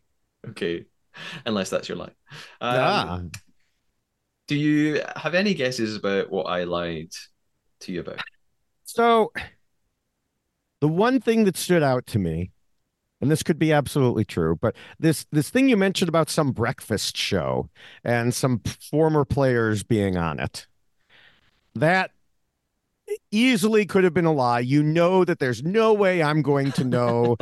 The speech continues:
Speaker 1: <laughs>
Speaker 2: about some breakfast show in the U K because I, my, when my private jet gets there, I don't have time to watch
Speaker 1: <laughs>
Speaker 2: breakfast shows.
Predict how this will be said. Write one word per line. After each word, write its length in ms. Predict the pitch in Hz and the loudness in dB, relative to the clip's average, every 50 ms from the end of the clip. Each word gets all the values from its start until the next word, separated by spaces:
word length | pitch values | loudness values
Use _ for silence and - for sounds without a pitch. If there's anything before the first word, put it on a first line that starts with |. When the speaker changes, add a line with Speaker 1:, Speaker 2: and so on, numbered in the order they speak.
| 147 - - | -6 -10 -10
Speaker 1:
<laughs> 200 | 143 - _ - | -14 -12 _ -6
Speaker 2:
about 300 | - 160 156 151 151 - | -2 -2 0 0 -2 -2
some 280 | - - 170 165 160 147 | -2 0 0 0 0 0
breakfast 480 | 127 143 147 147 _ - 156 147 - | 0 0 -2 -2 _ -2 -2 -2 -2
show 420 | - - - 143 139 143 143 139 139 | -2 -2 0 2 2 4 4 2 2
in 120 | 139 139 | 2 2
the 120 | 135 135 | 0 0
U 200 | 131 127 135 139 | 2 2 2 0
K 380 | 107 - 135 117 117 120 120 117 - - - - - - | 0 0 0 0 2 2 0 0 -2 -6 -18 -12 -6 -6
because 300 | 147 - 165 156 127 135 - | -4 -2 0 -2 -2 -2 -2
I, 240 | 143 156 156 156 147 - | 0 0 0 0 0 -2
my, 180 | 160 156 156 147 | -2 -2 0 0
when 180 | 151 165 160 | 0 0 0
my 140 | 160 151 151 | 2 0 -2
private 420 | - - - 151 165 170 165 190 170 | -2 -2 -2 0 0 2 0 0 -2
jet 300 | - 139 156 160 131 - | 0 0 0 0 0 -2
gets 280 | 139 131 - - - | -4 -4 -4 -4 -4
there, 240 | - 120 117 123 131 135 | -2 0 2 2 0 0
I 100 | 123 127 | 0 0
don't 240 | 190 180 127 113 104 | 0 0 0 0 0
have 200 | 123 139 - - | 0 0 -2 -2
time 320 | - 180 247 302 320 277 | -2 -2 0 0 0 -2
to 80 | - - | -2 -2
watch 280 | 185 104 98 101 165 - | -2 -2 -4 -4 -4 -4
Speaker 1:
<laughs> 20 | |
Speaker 2:
breakfast 380 | - 92 - _ - 90 - - | -4 -6 -6 _ -6 -6 -6 -6
shows. 400 | - - 78 - 50 - - | -4 -6 -6 -4 -6 -8 -10